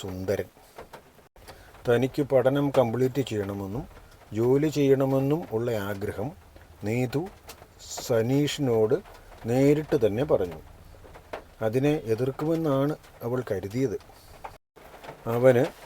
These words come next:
ഒരു എതിർപ്പുമുള്ളതായി തോന്നിയില്ല. മാത്രവുമല്ല, അല്പം പ്രോത്സാഹിപ്പിക്കുന്ന രീതിയിലാണ് മറുപടി പറഞ്ഞത്. ഇത്രയും ബുദ്ധിമുട്ട് സഹിച്ച് പഠിച്ച് എട്ട് സെമസ്റ്ററും എഴുതി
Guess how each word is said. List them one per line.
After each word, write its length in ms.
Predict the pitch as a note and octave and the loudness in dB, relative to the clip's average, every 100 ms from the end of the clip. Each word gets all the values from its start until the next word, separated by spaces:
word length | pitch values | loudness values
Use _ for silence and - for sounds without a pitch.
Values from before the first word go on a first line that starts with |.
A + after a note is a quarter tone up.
| A#2+ | 2
ഒരു 160 | B2+ D#3+ F#3+ B2+ | 4 4 2 4
എതിർപ്പുമുള്ളതായി 840 | C3+ C#3 E3 D#3+ C#3 C3+ C#3 C#3 C#3 | 4 4 2 2 4 8 10 8 6
തോന്നിയില്ല. 480 | A#2 A#2+ C3 G#2 E2+ - - - - - - - | 0 0 0 -2 -4 -6 -12 -20 -16 -14 -12 -6
മാത്രവുമല്ല, 600 | A#2 A#2 C#3+ D3+ C3 G#2 G#2+ - - - - A2+ | -2 6 6 6 4 4 2 0 -12 -16 -2 -2
അല്പം 300 | A#2+ D3 D3+ - | 0 0 0 -2
പ്രോത്സാഹിപ്പിക്കുന്ന 920 | - A#2+ B2+ D3+ D3+ D#3 D#3 D#3 E3+ E3 A#2+ | 2 2 4 6 6 6 -2 -2 0 0 0
രീതിയിലാണ് 640 | A2+ A#2+ C3 A#2 G2 G#2+ D#3 F#2 | -2 0 2 2 2 -2 -6 -4
മറുപടി 380 | F#2 G2 G2+ A2 G2 | -2 0 2 0 0
പറഞ്ഞത്. 380 | F2+ E2+ D#2+ - - - - - - _ _ - - - - - B2 | -2 -4 -8 -8 -8 -10 -20 -20 -20 _ _ -10 -10 -10 -12 -8 -4
ഇത്രയും 420 | - C#3+ D#3 E3 D3 | 2 4 4 2 0
ബുദ്ധിമുട്ട് 500 | C3 C3 D3 D3 D#3 D3 | 0 2 2 2 0 2
സഹിച്ച് 400 | C3 C3 - C3 - | 2 0 -4 -2 2
പഠിച്ച് 440 | G#2+ A2 - D3 - - - - - - - B2+ | 2 2 -6 -8 -8 -16 -20 -20 -18 -12 -2 -2
എട്ട് 240 | - F#3 - | 4 2 6
സെമസ്റ്ററും 640 | C#3 C3+ - - C#3 C#3+ D#3 - | 4 2 -2 2 4 4 2 -2
എഴുതി 280 | A#2 B2 D#3 | 0 0 -2